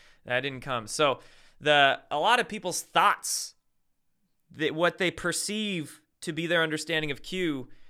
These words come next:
it's not actually because they research Q. It's because they're listening to these fools that keep getting it wrong and think that that's associated with Q. It's just straw man arguments, straw man arguments all, all over the place and logical fallacies. So on from that, we've got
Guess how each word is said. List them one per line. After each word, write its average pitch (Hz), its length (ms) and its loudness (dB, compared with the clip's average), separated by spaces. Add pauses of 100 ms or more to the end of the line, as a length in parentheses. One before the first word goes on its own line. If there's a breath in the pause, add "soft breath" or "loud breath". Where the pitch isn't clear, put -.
(140)
it's - 140 -14
not 180 160 4
actually 151 280 2
because 135 340 -4
they 131 100 -2
research 139 540 -6
Q. 156 300 -2
It's 117 100 -6
because 131 380 -4
they're 127 160 -2
listening 139 400 -6
to 127 460 -6
these 123 200 -8
fools 139 600 -2
that - 160 -6
keep 175 200 -8
getting 147 220 0
it 127 120 -2
wrong 127 440 2 (320)
and 127 140 -4
think - 280 -6
that 143 120 -4
that's - 580 2
associated 127 420 -8
with 120 140 -10
Q. 131 180 -6
It's - 160 -8
just - 420 -4
straw 127 320 2
man 120 240 0
arguments, 117 520 -10 (240)
straw 139 300 0
man 131 180 2
arguments 123 380 -2
all, 127 260 0 (100)
all 131 140 -2
over 131 100 -6
the 131 60 -10
place 147 300 -6
and 123 100 -14
logical 123 340 -2
fallacies. 120 640 -2 (1160 soft breath)
So 220 560 4
on 214 300 2
from 160 300 -8
that, 170 420 6
we've 160 320 -4
got 156 460 8